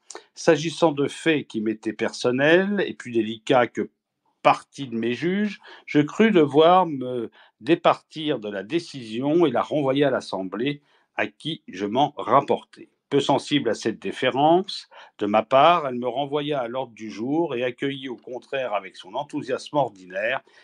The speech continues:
des pétitions sans nombre en fa-, en faveur des suspendus. Je fus donc obligé de statuer sur la suspension prononcée par le département et de la confirmer d'après la loi,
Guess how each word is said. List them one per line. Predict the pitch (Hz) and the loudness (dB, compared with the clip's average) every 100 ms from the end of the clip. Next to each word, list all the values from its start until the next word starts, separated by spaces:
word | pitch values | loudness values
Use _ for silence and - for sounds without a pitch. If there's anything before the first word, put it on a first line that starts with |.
| _ - | _ -6
des | 101 | -4
pétitions | - 151 147 - 113 | -2 -4 -4 -4 -4
sans | - 131 120 | 0 0 2
nombre | 131 143 104 | 2 0 0
en | |
fa-, | - 110 110 143 139 | 0 -4 -2 -2 0
en | 123 | -2
faveur | 117 127 127 170 | 2 2 4 4
des | 131 | 2
suspendus. | - 190 - - 101 - - _ _ - - - - - | -4 -6 -6 -2 -2 -4 -18 _ _ -20 -20 -20 -20 -16
Je | |
fus | - 196 | -4 4
donc | 254 208 | 4 4
obligé | 165 151 151 202 | 2 0 0 2
de | 170 | 2
statuer | - - 165 156 175 202 | -2 2 2 2 -2 -2
sur | - 139 | -2 0
la | 131 | 0
suspension | 113 - 202 - - 151 - 165 185 | 0 -4 -6 -2 0 2 2 2 2
prononcée | - 139 131 - 160 | 2 0 0 -4 0
par | - | 2
le | 117 113 | 2 0
département | 120 127 127 - 123 135 170 185 | -2 -2 -2 -2 0 4 6 4
et | 143 | 2
de | 107 127 | -2 -6
la | 131 117 | -2 -2
confirmer | - 185 180 143 104 113 147 | -2 -6 -4 -4 -2 -2 -2
d'après | 160 113 - 151 | -2 -4 -2 0
la | 123 | 0
loi, | 113 113 139 | -2 0 0